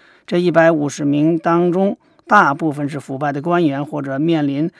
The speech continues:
贪污指控的经济犯罪嫌疑人。中国的公安部官员还表示，美国已经成为中国经济逃犯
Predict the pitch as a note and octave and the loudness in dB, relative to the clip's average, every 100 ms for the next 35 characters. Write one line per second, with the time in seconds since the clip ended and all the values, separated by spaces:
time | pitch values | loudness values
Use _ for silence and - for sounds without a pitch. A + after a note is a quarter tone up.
0 | _ - A3+ A3+ A3 A3 A3+ - - D3 | _ -8 -2 2 4 2 0 -4 -10 -8
1 | C3+ G#3 F3 C#3 - - G3+ G3 F#3 C#3 | -6 -2 -2 -2 -8 -6 -2 -2 -2 -6
2 | B2 E3 C#3 C3+ D3 C#3+ D#3 B2+ C#3 - | -4 -4 -4 -8 -6 -2 0 -2 -6 -8
3 | _ _ _ _ _ _ G#3+ A3 G#3 G3+ | _ _ _ _ _ _ 2 4 4 4
4 | G#3 G#3 F#3 F3 F#3 F3 D#3 E3 D#3+ C#3 | 4 4 2 2 2 4 2 0 0 -4
5 | E3 F3 D3+ E3 D#3 G3 C4+ F3 D#3 D3 | -4 -4 0 0 2 2 2 0 0 -2
6 | E3 E3 D#3 G3 F3+ E3 F#3 F3 D#3 - | -2 -4 -4 -4 -4 -4 -4 -4 -6 -4
7 | C#3+ F3 A3+ E3 | -4 0 0 0